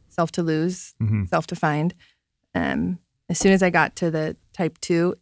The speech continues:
Speaker 1: it just hit me. And I had that, "Oh no," for about two days. I was spinning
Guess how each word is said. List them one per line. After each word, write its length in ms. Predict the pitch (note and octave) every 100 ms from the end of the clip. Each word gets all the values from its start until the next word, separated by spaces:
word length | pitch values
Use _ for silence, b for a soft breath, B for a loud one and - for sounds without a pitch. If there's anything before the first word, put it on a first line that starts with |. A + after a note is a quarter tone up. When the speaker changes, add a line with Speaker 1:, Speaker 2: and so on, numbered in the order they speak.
| -
Speaker 1:
it 220 | D3+ - -
just 320 | D3+ C#3 -
hit 200 | - -
me. 120 | D#3
And 100 | D3
I 100 | D#3
had 280 | E3 D#3 D#3+
that, 240 | E3 C#3 -
"Oh 460 | F#3 F#3 F3 F3 F3
no," 480 | F3 F#3 E3+ D#3 F3
for 100 | F#3+
about 240 | F3+ E3+
two 200 | D3+ A#3
days. 260 | G3+ F#3+ F3+
I 80 | F3
was 180 | F#3 -
spinning 640 | - G#3+ G#3 F3+ E3+ G#3